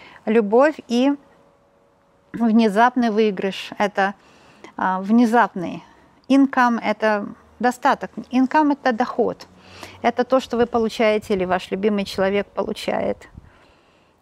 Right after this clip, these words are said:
Какая-то зарплата будет лучше, или повышение в зарплате, или успешная продажа чего-то крупного.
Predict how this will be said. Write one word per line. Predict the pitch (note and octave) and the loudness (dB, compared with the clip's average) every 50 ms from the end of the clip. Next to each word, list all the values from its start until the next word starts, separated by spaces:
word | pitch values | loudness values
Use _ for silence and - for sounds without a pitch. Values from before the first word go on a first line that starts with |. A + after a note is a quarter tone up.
| _ _ _ _ _ - | _ _ _ _ _ -10
Какая-то | - G#3+ - A3+ G#3 - G3+ | -8 -4 -2 -2 -2 -2 -2
зарплата | F#3+ G3+ G3+ F#3+ - - G3 F#3+ G3+ - G#3+ | -2 -2 -2 -4 -2 -2 -2 -2 0 -2 -4
будет | G3+ G3+ G#3 G#3 G3+ - | -4 -2 -2 -2 -2 -2
лучше, | G#3 G3+ G#3 G3+ - - - - | -4 -4 -4 -4 -6 -8 -6 -4
или | F#3 F#3+ | -4 -4
повышение | F#3+ - - E3+ E3+ E3+ - - - G#3+ G3+ G3+ G3+ G3 | -4 -4 -4 -2 -2 -4 -4 -2 -2 -2 -2 0 -2 -4
в | F#3 | -2
зарплате, | - F#3+ F#3+ - - G3 F#3 G3 - A3+ | -4 -6 -6 -4 -4 -4 -4 -2 -2 0
или | G#3 G#3+ | 0 2
успешная | A#3 A#3 - - - C4 B3+ - B3+ A#3 A3 | 0 0 -2 -2 -4 -4 -2 0 -2 -2 -2
продажа | - G#3 G3 F3+ F#3 G3 G#3+ G#3+ A#3+ | -2 -4 -4 -4 -4 -4 -2 -4 -4
чего-то | - - - G#3 G3 F#3+ - G#3 | -6 -6 -8 -8 -8 -8 -8 -8
крупного. | - - A#3 G#3+ - - G#3 F#3+ F#3+ G3 F#3+ | -4 -4 -4 -4 -2 -4 -6 -6 -6 -8 -10